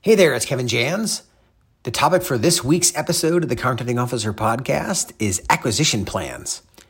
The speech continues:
Wanting to award a contract and having a path to make award are two different things.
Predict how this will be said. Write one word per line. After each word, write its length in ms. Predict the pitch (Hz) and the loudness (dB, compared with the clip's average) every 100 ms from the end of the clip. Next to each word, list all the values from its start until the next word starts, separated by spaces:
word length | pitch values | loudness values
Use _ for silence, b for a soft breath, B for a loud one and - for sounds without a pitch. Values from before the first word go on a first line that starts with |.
| b b b b b | b b b b b
Wanting 220 | - 156 160 | 4 4 8
to 140 | 165 | 8
award 320 | 135 117 123 | 8 6 6
a 40 | 117 | 4
contract 720 | - 104 98 98 95 98 - - | 0 0 0 -4 -4 -6 -10 -6
and 80 | 101 | -4
having 360 | - 110 123 | 0 2 2
a 60 | 107 | 0
path 320 | - 95 110 | 0 0 -2
to 80 | - | -4
make 260 | 87 90 104 | -2 -2 -2
award 440 | 92 95 101 104 - | -2 -2 -2 -4 -8
are 160 | 90 - | -12 -8
two 180 | - 123 | 4 4
different 320 | 110 90 90 | 4 -4 -8
things. 440 | - 58 - - | -8 -10 -14 -16